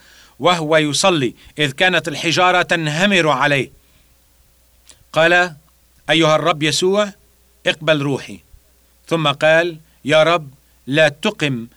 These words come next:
لهم هذه الخطية". عندما كان الرومان يقولون: "قيصر رب"، كان المسيحيون الحقيقيون يقولون: "يسوع رب"، ولو أن ذلك كلفهم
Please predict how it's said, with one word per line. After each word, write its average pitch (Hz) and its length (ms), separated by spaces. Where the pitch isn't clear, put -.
لهم 151 380
هذه 139 320
الخطية". 131 560
عندما 156 760
كان 175 200
الرومان 156 440
يقولون: 180 600
"قيصر 175 500
رب"، 180 380
كان 180 240
المسيحيون 151 800
الحقيقيون 151 840
يقولون: 151 640
"يسوع 139 760
رب"، 120 240
ولو 151 300
أن 165 120
ذلك 151 480
كلفهم 147 720